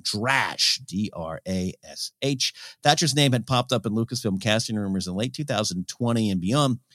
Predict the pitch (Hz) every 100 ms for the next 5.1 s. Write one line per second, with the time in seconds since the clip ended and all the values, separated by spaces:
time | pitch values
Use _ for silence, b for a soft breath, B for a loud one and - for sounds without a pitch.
0 | b - 123 123 131 113 117 139 156 139
1 | 127 143 127 120 107 151 160 90 80 98
2 | 113 98 113 156 147 127 104 - 104 117
3 | - 120 123 107 127 117 120 120 120 120
4 | - - 127 156 147 165 160 160 185 254
5 | 196